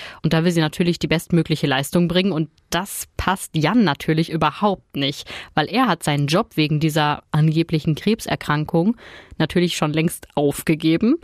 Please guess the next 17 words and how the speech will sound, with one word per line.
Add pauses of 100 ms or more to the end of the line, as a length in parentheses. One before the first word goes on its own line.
(100)
Nur
seine
Eltern
wissen
nichts
davon
und
denen
erzählt
er
weiter,
dass
er
eben
zur
Arbeit
geht.